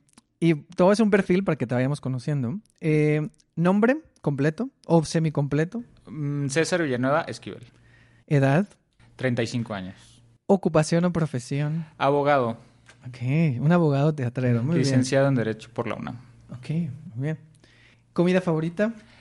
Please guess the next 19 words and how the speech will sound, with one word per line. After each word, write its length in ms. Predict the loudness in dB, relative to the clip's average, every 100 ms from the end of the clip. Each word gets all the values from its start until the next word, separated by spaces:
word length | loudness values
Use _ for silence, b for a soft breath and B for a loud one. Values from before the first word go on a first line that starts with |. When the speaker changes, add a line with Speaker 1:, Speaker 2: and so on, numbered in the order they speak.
| b b _ -8
Speaker 2:
Mexicana, 920 | -8 -8 -2 0 0 -2 -4 -6 -10 -20 -10
eh, 640 | -6 -4 -4 -4 -6 -8 _ _
cualquier 560 | -4 -2 -2 -2 -2 -2
tipo 280 | -8 -4
de 60 | -2
mexicana, 720 | -2 -6 -8 -4 -2 0 0
del 240 | 0 0 0
norte, 300 | -2 -2 -6
del 160 | -4
sur, 260 | -2 0 -2 -4 B B B B B B
del 160 | -4 0
centro. 560 | 2 2 4 4 4
Me 120 | 2
encanta 360 | 2 2 2 2
la 80 | -2
comida 220 | -2 -4
mexicana, 400 | -4 -8 -4 -2
me 80 | -2
parece 680 | -4 -4 -2 0 0 -4